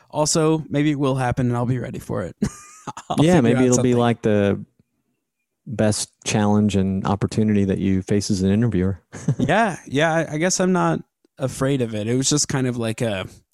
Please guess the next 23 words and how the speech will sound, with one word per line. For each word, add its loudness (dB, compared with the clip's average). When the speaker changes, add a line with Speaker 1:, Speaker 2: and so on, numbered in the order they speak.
Speaker 1:
"Oh, -4
what -4
if -4
that -2
happens?" -16
<laughs> -8
You 4
know, 0
Speaker 2:
<laughs> -16
Speaker 1:
um, -12
there's -6
a, -2
there's 0
a 2
lot 4
of 4
what 2
ifs -4
when 2
starting 0
a 0
new 0
thing, -6